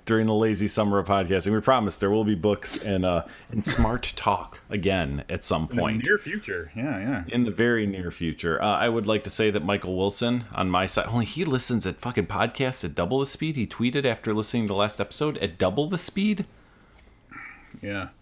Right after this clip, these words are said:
Speaker 2: Oh, we were supposed to talk really fast this episode just to piss him off.
Speaker 1: Yeah, so I guess we could do that right now, and we could talk about Michael Wilson listening to podcasts at double the speed and how ridiculous that must be for him.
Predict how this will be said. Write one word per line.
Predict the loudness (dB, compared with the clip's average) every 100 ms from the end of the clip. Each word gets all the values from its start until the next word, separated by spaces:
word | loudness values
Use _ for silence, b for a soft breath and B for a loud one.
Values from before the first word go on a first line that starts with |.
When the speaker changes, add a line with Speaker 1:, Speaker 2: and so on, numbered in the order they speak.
| B B B B
Speaker 2:
Oh, | 6 6
we | 6
were | 2
supposed | 2 -2
to | 2
talk | 0 0
really | -4
fast | -2 -2 -2
this | -6
episode | -10 -8 -8 -8
just | -10
to | -10
piss | -10 -8
him | -8
off. | -8 -10 -14 B B -20 -20 -20 -20 -20 -20 -20 -4 0
Speaker 1:
Yeah, | 2
so | 2
I | 2
guess | -2
we | -4
could | -4
do | 0
that | -2 -2
right | -4
now, | -4 -4
and | -4
we | -4
could |
talk | -4
about | -2 -4 -6
Michael | -8 -6
Wilson | -4 -4 -4
listening | -4 -4
to | -4
podcasts | -4 -4 -4 -6 -6
at | -6
double | -6 -6
the | -6
speed | -8 -6 -6
and | -6
how | -8
ridiculous | -10 -12 -8 -6 -6
that | -6
must | -8 -8
be | -10
for | -10
him. | -10